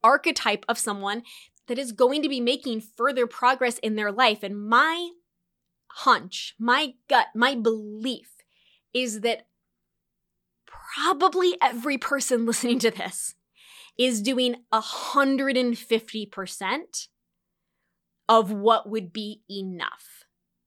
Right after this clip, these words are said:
and is living in a constant feeling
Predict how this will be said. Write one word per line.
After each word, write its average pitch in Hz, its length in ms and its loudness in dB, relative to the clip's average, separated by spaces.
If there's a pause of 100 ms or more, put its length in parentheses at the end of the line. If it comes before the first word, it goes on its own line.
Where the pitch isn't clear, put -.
(560)
and 233 160 4
is 226 140 0
living 254 360 2
in 233 100 0
a 208 100 -6 (100)
constant - 920 -2
feeling 185 640 -2